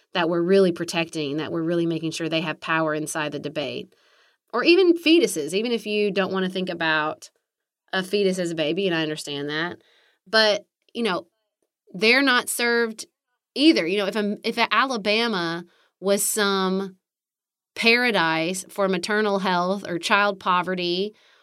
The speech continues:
or public education or literally any indicators of the health and well-being of women and children,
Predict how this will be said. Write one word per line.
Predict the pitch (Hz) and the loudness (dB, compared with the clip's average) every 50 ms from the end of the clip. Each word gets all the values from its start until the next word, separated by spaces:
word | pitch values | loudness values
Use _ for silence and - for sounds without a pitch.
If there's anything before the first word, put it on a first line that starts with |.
| _ _ _ - | _ _ _ 0
or | 190 180 180 175 170 | 0 0 0 -2 -2
public | 175 - 247 240 247 247 - | 0 0 0 0 0 0 0
education | 240 214 196 208 196 220 196 180 185 185 - 196 190 190 190 | 0 0 -2 -4 -2 -2 -2 0 0 -2 -2 -2 0 0 -2
or | 185 175 107 - - - | -4 -4 -8 -12 -14 -6
literally | - 269 262 233 233 220 226 - - - | -2 -2 0 0 0 0 0 -2 -2 0
any | 320 339 359 381 359 - | 2 4 6 4 4 2
indicators | 226 247 247 240 - 226 208 180 170 - 120 98 - 185 - - - _ _ _ _ _ _ _ _ _ _ - | 0 -2 -2 -2 -2 -2 -2 -2 -2 -4 -8 -10 -12 -14 -16 -18 -20 _ _ _ _ _ _ _ _ _ _ 0
of | 202 202 202 190 | 2 2 2 2
the | 196 208 | 0 2
health | 196 226 226 247 233 | 2 2 2 2 0
and | 254 233 220 | 0 -2 0
well-being | 208 202 190 190 190 196 190 190 185 180 170 160 147 156 170 180 - _ _ _ _ _ _ _ _ | 0 0 0 0 2 2 2 2 2 0 0 -2 -4 -6 -8 -10 -12 _ _ _ _ _ _ _ _
of | - 196 185 185 | -6 -4 -2 2
women | 214 220 220 220 208 190 | 2 4 4 4 2 0
and | 180 185 | 0 -2
children, | 185 - 233 220 214 208 180 180 165 151 156 165 170 180 185 | -2 -2 0 0 0 0 0 -2 -2 -2 -2 -4 -4 -6 -8